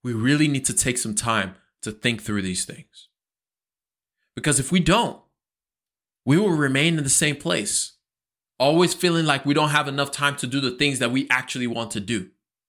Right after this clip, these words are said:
Always feeling that I'm not moving forward in the di-, direction that I want to go in. So really take some time, because maybe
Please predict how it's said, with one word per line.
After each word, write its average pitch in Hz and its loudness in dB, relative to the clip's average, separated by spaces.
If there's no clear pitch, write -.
Always 160 2
feeling 165 0
that 143 0
I'm 143 2
not 151 2
moving 143 4
forward 143 2
in 131 0
the 127 0
di-, 120 -2
direction 131 -2
that 117 -2
I 120 2
want 117 -6
to 113 -10
go 107 -6
in. - -14
So 131 -6
really 190 2
take 190 0
some 147 -4
time, 147 0
because 139 -2
maybe 147 0